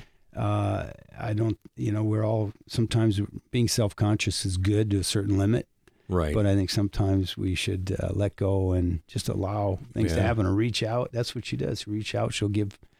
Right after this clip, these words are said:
Speaker 1: a stranger a hug.
Speaker 2: That she
Speaker 1: And
Speaker 2: would.
Speaker 1: just, you know,
Speaker 2: Yeah.
Speaker 1: and that stranger is gonna be better for it. And, yeah, wouldn't we all be better if we kinda reached out and hugged a stranger more often?
Speaker 2: <laughs> What do you think is the most intriguing part for people when they get to the cathedral and experience this?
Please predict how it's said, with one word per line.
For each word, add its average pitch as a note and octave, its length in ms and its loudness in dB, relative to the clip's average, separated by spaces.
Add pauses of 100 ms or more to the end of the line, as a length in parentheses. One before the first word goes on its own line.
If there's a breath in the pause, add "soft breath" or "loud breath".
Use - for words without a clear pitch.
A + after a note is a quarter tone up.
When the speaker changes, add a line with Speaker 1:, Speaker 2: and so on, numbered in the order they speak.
(140 soft breath)
Speaker 1:
a - 40 -10
stranger A2+ 440 2
a G#2 80 2
hug. F#2 280 0 (520 loud breath)
Speaker 2:
That G2+ 440 2
she G2 60 4
Speaker 1:
And F#2+ 80 4
Speaker 2:
would. D2+ 300 0
Speaker 1:
just, A#2 320 0
you C3+ 200 2
know, A#2 180 4
Speaker 2:
Yeah. A#2+ 60 4
Speaker 1:
and A2+ 100 4
that A2+ 220 2
stranger A2+ 580 4
is G2 140 2
gonna G2+ 180 4
be G2 140 4
better G2+ 260 2
for - 300 -2
it. - 100 -4
And, F2+ 300 0 (100)
yeah, - 300 -4 (180)
wouldn't A#2 220 0
we A#2+ 100 6
all A#2 140 4
be G#2+ 120 4
better F#2+ 360 2
if - 120 -6
we F#2+ 220 0 (240)
kinda - 220 0
reached G#2+ 260 2
out B2+ 120 2
and C#3 140 0
hugged C#3+ 200 0
a A2 60 4
stranger B2+ 460 2
more A#2+ 160 2
often? G#2+ 380 0 (140)
Speaker 2:
<laughs> G#2 420 -4 (720 loud breath)
What E3+ 220 2
do A3+ 80 2
you D3 80 4
think C#3+ 280 0
is G#2+ 200 2
the G2+ 180 4
most G#2 500 2
intriguing G#2 680 2
part G2 480 -2
for G#2 200 0
people E2+ 520 -2
when E2+ 160 0
they E2 160 0
get E2 380 -4
to F#2 100 -2
the E2+ 100 -2
cathedral D#2+ 720 -2
and E2 140 -2
experience C2+ 640 -4
this? - 320 -6